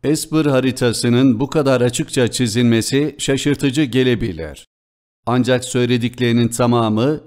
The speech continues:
yıllar içinde ve satırı satırına hem bu köşenin hem de akıl odası takipçilerinin iyi bildiği konular.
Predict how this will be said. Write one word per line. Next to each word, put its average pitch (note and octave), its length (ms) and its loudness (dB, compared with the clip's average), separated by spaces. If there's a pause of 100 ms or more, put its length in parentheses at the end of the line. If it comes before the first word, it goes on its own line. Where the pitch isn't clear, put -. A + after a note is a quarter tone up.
(120)
yıllar C3+ 360 0
içinde C3 560 -2
ve C3 300 -2
satırı D#3 440 -4
satırına B2+ 760 -2
hem C3+ 220 0
bu D3+ 120 -4
köşenin C3 500 0
hem B2+ 240 0
de B2 60 0
akıl A#2+ 280 -2
odası A#2+ 420 -2
takipçilerinin A#2+ 1040 -2
iyi C#3+ 240 0
bildiği G#2+ 380 -2
konular. E2+ 560 -12